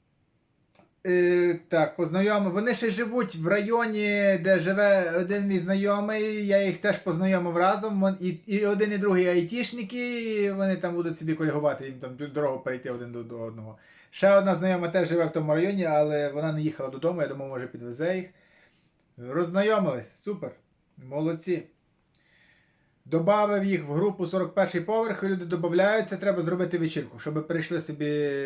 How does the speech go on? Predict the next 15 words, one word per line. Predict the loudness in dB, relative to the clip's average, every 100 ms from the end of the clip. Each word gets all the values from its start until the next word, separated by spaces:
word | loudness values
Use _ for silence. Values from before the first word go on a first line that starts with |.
| -6
нові | -6 -6 -4
люди, | -4 -2 -2
теж | -2 -4
познайомились | -4 -8 -4 -4 -2 0 -2 -2
одні | -10 -10
з | 0
одним. | 2 2 -2 -4 -6 -16 _ _ _ _ _ _ _
Обов'язково | -14 -2 -2 -2 -4 -6
треба | -4 -8
зробити | -8 -8 -10
ту | -10 -14
вечірку. | -6 -4 -4 -8 -14 -16 _ _ _ _ _ _ _
І, | -6 0 2 2
і, | 0 -2 -4 -4 -8
і. | -10 -12